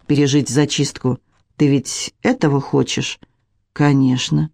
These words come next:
«У меня для тебя кое-что есть», — говорит он и выдвигает ящик стола. Задняя стенка фальшивая,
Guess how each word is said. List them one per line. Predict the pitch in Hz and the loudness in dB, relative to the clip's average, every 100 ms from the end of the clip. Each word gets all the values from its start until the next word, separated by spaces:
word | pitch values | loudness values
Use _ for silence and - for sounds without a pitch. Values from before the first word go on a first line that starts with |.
| _ _ _ _ _ - | _ _ _ _ _ -2
«У | 196 | 4
меня | 226 226 | 4 4
для | 202 | 2
тебя | 214 202 214 | 2 0 2
кое-что | 220 214 - 220 | 2 0 2 0
есть», — | 165 135 127 | 2 0 2
говорит | 143 143 165 160 | 2 2 2 2
он | 147 | 2
и | - | 2
выдвигает | 156 147 151 170 185 147 | 2 2 2 2 0 2
ящик | 147 143 135 - | 0 2 -2 -2
стола. | 156 143 131 - - _ _ _ _ - | 0 2 0 -6 -16 _ _ _ _ -2
Задняя | 160 196 160 156 | 0 2 2 2
стенка | - 180 165 - | 0 0 2 2
фальшивая, | 139 135 - 190 170 | 0 0 0 2 2